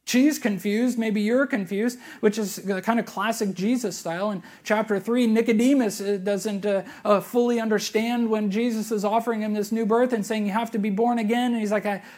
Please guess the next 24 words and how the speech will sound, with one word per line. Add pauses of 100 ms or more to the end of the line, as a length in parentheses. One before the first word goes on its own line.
it
doesn't
make
sense.
I
can't
crawl
back
in
my
mother's
womb.
How
can
I
be
born
again?" (1300)
And
now
Jesus
is
taking
this